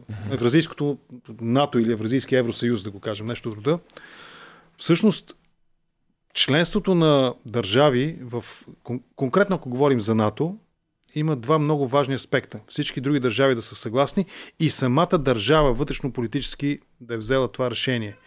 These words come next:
Speaker 2: И то да е минало през съответната процедура, независимо каква,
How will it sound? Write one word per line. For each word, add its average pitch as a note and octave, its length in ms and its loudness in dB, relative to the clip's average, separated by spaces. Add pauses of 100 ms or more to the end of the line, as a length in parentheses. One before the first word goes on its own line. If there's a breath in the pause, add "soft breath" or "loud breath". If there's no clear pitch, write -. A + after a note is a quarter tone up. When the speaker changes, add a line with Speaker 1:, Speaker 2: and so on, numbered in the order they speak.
(180 soft breath)
Speaker 2:
И D#3 60 -8
то D3+ 180 2
да C3 120 0
е B2 40 0
минало D3 300 2
през C3+ 180 -4
съответната B2 540 -6
процедура, A#2 520 -4
независимо A#2 480 -8
каква, A#2 260 -6